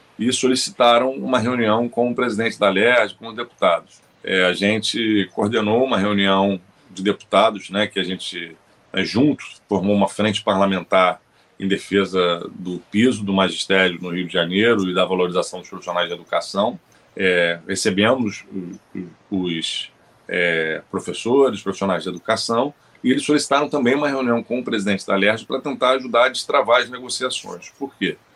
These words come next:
Porque o governo apresenta uma proposta que acaba, é, achatando a carreira dos professores. Como é que é uma carreira, né, no serviço público?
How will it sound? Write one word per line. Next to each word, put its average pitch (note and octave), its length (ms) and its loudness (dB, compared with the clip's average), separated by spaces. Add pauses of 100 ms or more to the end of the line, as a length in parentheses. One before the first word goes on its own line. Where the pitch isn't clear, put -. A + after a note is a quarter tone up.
(140)
Porque - 140 -4
o A#2+ 80 4
governo B2+ 520 0
apresenta G#2+ 460 0
uma G2 100 0
proposta G#2 640 -2
que - 80 -4
acaba, A2 680 2 (400)
é, F#2 640 2 (420)
achatando D#3 800 0 (100)
a C3 120 0
carreira B2+ 580 2 (160)
dos A#2 160 -8
professores. - 580 -6
Como D3 160 0
é E3 40 2
que - 100 -2
é D#3+ 40 2
uma C#3+ 140 2
carreira, A#2 600 0 (360)
né, G#2+ 120 2
no A#2 100 2
serviço A2 500 -4
público? F#2+ 320 -4